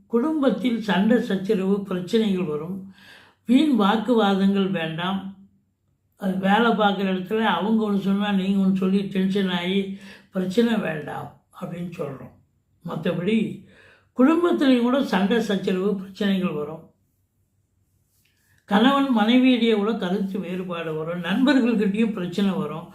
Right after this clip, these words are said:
கூட்டு தொழில் செய்கிற இடத்துல கூட்டாளிகளுக்கும் உங்களுக்கும் ஆகாது. அப்படி இருந்தா அப்புறம் கூட்டு தொழில் எப்படி போகும்?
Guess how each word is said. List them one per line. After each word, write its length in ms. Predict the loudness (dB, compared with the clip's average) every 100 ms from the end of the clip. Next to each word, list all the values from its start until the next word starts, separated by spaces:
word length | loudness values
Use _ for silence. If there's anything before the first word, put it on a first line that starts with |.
| -20 -20 _
கூட்டு 400 | 4 4 4 2
தொழில் 260 | 4 4 4
செய்கிற 340 | 4 4 2
இடத்துல 260 | 0 -2 -2
கூட்டாளிகளுக்கும் 920 | -2 0 2 2 2 0 0 0 0
உங்களுக்கும் 400 | 0 -2 -2 -4
ஆகாது. 760 | -4 -6 -6 -8 -8 -12 -16 _ _ _ _ _ _ _ _ _ -4
அப்படி 220 | 2 4
இருந்தா 240 | 4 4 2
அப்புறம் 280 | 0 0 -2 0
கூட்டு 200 | 0 0 0
தொழில் 240 | 2 2
எப்படி 160 | 0 0 2
போகும்? 340 | 2 0